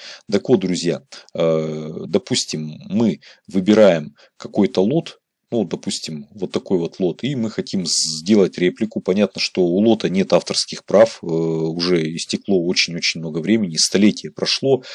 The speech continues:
никто авторские права на дизайн этого лота не предъявит. Однако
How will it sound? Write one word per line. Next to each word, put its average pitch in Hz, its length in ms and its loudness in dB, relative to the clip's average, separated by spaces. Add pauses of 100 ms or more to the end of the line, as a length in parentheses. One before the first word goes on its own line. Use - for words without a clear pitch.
(140)
никто 98 480 4
авторские - 480 0
права 107 400 4 (240)
на 85 420 2
дизайн 92 880 0 (100)
этого 87 260 -2
лота 95 320 0
не 85 100 -6
предъявит. 87 600 -2
Однако 110 460 -2